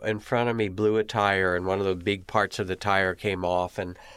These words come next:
the other cars were swerving and almost crashing 'cause there was this big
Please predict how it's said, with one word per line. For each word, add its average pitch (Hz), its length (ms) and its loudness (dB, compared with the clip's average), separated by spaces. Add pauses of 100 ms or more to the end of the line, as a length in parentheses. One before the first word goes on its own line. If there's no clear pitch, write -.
(120)
the 107 100 0
other 120 220 2
cars 113 360 0
were 101 140 -2
swerving 107 600 2
and 101 100 2
almost 98 340 0
crashing 98 440 0
'cause 101 180 -6
there 104 80 -4
was 90 100 -6
this 95 180 -8
big 92 320 -4